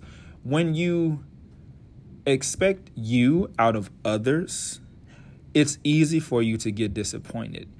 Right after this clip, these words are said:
or when you expect things to go one way and they end up going the other way, you set yourself up to be disappointed. But when you don't expect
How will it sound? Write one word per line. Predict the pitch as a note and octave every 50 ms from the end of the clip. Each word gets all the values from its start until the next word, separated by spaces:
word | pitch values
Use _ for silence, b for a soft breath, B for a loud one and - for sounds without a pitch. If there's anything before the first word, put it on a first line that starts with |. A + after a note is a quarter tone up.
| B B B B - C3+
or | C3
when | B2+ C#3+ D3
you | D3+ D3+ C#3+
expect | C3 C3 - - - - - D#3+ D#3 D#3+ D#3+ - -
things | - C#3+ C#3 C3+ C3 B2+ -
to | - B2+ A#2
go | A2+ A2+ A#2+ A2+ A2+
one | A2 G#2+ G#2 A#2+ C3 D3+ D3+ C#3 A2+
way | A2 G2 F#2+ F#2+ - -
and | - A2 A2
they | A2 A2
end | A2+ A2+
up | A2 G#2+
going | G#2 A2+ A2 G#2+ G2+
the | G2 - - -
other | C#3+ D#3+ E3+ D#3 B2 G#2
way, | G2+ G#2+ G2+ - - - - - - - - - - - - - -
you | B2+ C3+ C3
set | - - - C3+ C3 C3+ -
yourself | C3+ C3 - A#2+ A2+ - A2+
up | G#2 -
to | - A2+
be | A#2 A2+
disappointed. | G#2+ G#2+ F#2+ - - - - C3 A#2+ G#2 G#2 F#2 - - B B B B B -
But | C3 B2+
when | C3 B2+ B2
you | A#2+ A#2+ A2+
don't | A2 B2+ C#3 E3+ E3+
expect | D3 C3+ - - - - C3 A#2+ A#2 -